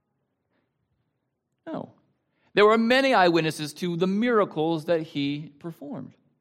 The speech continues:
And some people wanted to pick up stones and throw them at him. Some believed. Not everyone did. So eyewitness testimony is not sufficient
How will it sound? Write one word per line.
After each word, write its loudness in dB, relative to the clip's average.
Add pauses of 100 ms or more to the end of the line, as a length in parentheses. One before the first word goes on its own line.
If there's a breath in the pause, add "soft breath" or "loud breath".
(760)
And -8 (840)
some -16
people -8
wanted -8
to -16
pick -20
up -16
stones -8
and -12
throw -10
them -10
at -14
him. -16 (1400 soft breath)
Some -6
believed. 0 (1400 soft breath)
Not -4
everyone -8
did. -6 (440 soft breath)
So 4
eyewitness 4
testimony -2
is -4
not 0
sufficient -4